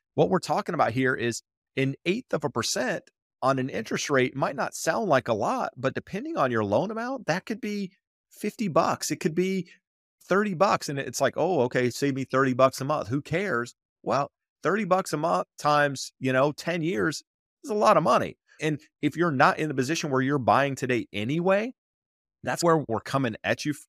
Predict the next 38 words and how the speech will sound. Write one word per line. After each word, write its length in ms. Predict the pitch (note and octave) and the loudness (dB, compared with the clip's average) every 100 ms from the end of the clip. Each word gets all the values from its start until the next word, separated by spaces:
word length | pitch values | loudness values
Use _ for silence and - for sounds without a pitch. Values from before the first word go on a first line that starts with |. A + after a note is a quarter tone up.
| _ | _
from. 400 | - F#2+ D#3 A3+ A3+ _ | -2 2 2 0 -8 _
If 100 | B2+ | -6
you're 100 | F3 | -4
not 260 | G#3+ A#2+ - - _ | 0 0 -2 -10 _
buying 420 | A#2+ G#2 D3 D#3+ | -14 0 2 2
today, 400 | A2 C3+ D3+ A2+ - _ _ _ - | 2 2 4 2 -2 _ _ _ -6
take 220 | G3 - | -6 -4
the 80 | - | -8
time 540 | - B2 G#2+ G#2+ D3 - _ _ _ | -4 0 2 2 0 -4 _ _ _
and 240 | - D3+ | -6 -6
spend 560 | - - - - F3 A3+ | -4 -4 -2 -2 -2 2
it 300 | C#3+ D#3+ - _ _ A2 | 2 0 -10 _ _ -6
doing 360 | B2+ E3 F#3+ F3 | -2 0 -2 -6
some 300 | - D3+ C#3+ | 0 0 2
of 200 | C#3 A#2+ | 0 0
these 260 | B2+ B2 - | -4 -4 -4
things 320 | B2+ B2+ - | -4 -4 -10
to 280 | - B2+ A#2+ - | -6 -6 -6 -14
put 380 | - G3 - | -10 -8 -4
yourself 500 | C#3+ D#3 - G#2 F2+ - | 0 0 2 2 2 0
in 120 | G#2 | -6
a 60 | F#2 | -2
better 220 | F2 E2 | -2 -2
position. 460 | E2+ D#2+ D2 - - | -6 -8 -8 -12 -8
So 300 | - A2 G#2 _ _ _ | 0 2 2 _ _ _
I 80 | G#2+ | -8
think 240 | G#2+ C#3 B2 _ | -4 -6 -8 _
that's 320 | A2 B2+ - | 2 2 2
really 180 | B2+ A#2+ | 0 2
where 160 | G#2 G2 | 2 0
it 80 | |
comes 200 | - F#2 | -2 -6
in. 120 | F2+ D2 | -6 -4
So 100 | - | -4
episode 380 | B2 C3 C3 | -4 -2 -2
thirty-eight 380 | - A#2+ A2 G#2+ G2+ | 0 0 0 -2 -6
and 160 | F2+ | -6
thirty-nine, 600 | G#2+ F#2 F2+ G2 G2 G2 | -4 -4 -2 -2 -2 -4